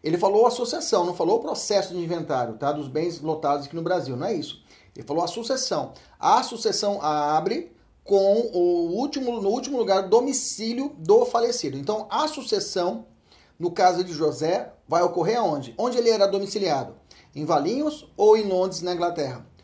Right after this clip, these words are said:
Londres, na Inglaterra. Bacana. Beleza. Tranquilo. Então vamos responder primeiro a questão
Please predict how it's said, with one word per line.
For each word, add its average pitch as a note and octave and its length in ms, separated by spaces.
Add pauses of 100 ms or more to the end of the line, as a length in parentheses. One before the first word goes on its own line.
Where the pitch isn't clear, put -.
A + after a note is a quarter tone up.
(280)
Londres, E3 720
na D3+ 400
Inglaterra. C#3+ 560 (140)
Bacana. E3+ 500 (600)
Beleza. E3 520 (400)
Tranquilo. E3 360
Então G3 180
vamos G#3 220
responder G#3+ 400
primeiro G3 260
a - 20
questão F3+ 520